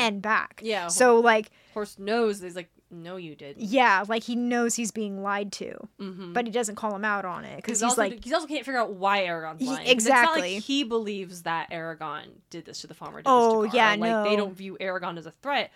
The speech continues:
Speaker 1: Mm-mm.
Speaker 2: but Horse knows Ar-, and also, like, this is the first time Horse is telling his wife about what it is, 'cause
Speaker 1: Yeah.
Speaker 2: he's, like, maybe hoping Aragorn could provide an explanation.
Speaker 1: Yep.
Speaker 2: That would mean, would, like, result in, like, he doesn't have to, like,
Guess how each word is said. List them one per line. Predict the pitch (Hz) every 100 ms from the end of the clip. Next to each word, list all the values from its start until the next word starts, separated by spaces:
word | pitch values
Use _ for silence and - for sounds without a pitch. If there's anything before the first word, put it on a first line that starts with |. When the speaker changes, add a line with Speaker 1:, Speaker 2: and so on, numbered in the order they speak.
| 208
Speaker 1:
Mm-mm. | 214 190 185 - -
Speaker 2:
but | 185
Horse | - 202 196 196
knows | 190 190 185 185 180 175 -
Ar-, | 190 180 - -
and | 220
also, | 311 320
like, | 254
this | 220 -
is |
the | 240
first | 220 -
time | 196
Horse | 190 190 185
is |
telling | - 175 170
his | 170
wife | 165 175 226 220
about | 180 156 -
what | 151
it | 156
is, | 160 165 -
'cause | 202
Speaker 1:
Yeah. | 254 226 208
Speaker 2:
he's, |
like, | 185 180
maybe | 180 175
hoping | 185 175 170
Aragorn | 160 165 165 160 160
could | 175
provide | - 160 151 156
an | 156
explanation. | 156 - - 165 165 170 294 311 220
Speaker 1:
Yep. | 226 220 - _ _ _ _
Speaker 2:
That | 185 180 -
would | 185 180 175 160 _ -
mean, | 185 180 180 175 170 180
would, | 190 185 180
like, | 175 -
result | 185 190 175
in, | 175
like, | 165
he | 196
doesn't | 170 170
have | 214 226
to, | 185
like, | 156 143